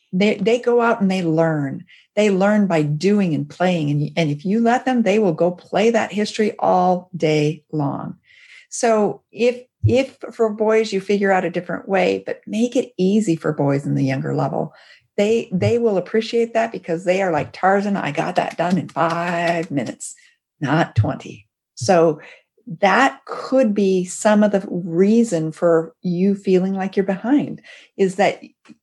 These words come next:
they're just at too high of a level. You, you don't want to push that. We are really an age range, and any, any time, and I do hear parents when they are first starting, especially, say,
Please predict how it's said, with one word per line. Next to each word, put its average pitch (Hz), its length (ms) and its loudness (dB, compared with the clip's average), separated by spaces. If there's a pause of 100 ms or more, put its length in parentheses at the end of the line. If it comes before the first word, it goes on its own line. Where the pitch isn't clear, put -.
(880)
they're 202 240 2
just 208 440 -4
at 180 220 -2
too 226 200 -2
high 202 180 0
of 196 140 2
a 185 40 2
level. 180 480 -2
You, 185 300 -4
you 196 100 -2
don't 220 480 0
want 196 160 2
to 190 140 -6
push 196 180 -4
that. 151 260 -8 (400)
We 190 260 0 (100)
are 208 360 4
really 190 320 0
an 147 140 -6
age 190 340 2
range, 175 540 -2
and 185 260 -2
any, 226 300 0
any 320 240 0
time, 160 240 0
and 175 100 -2
I 196 60 -2
do 233 320 0
hear 277 360 -2
parents 233 640 -2
when 190 140 -2
they 165 140 -2
are 165 80 2
first 277 400 0
starting, 202 400 2
especially, 147 720 -4 (380)
say, 175 500 0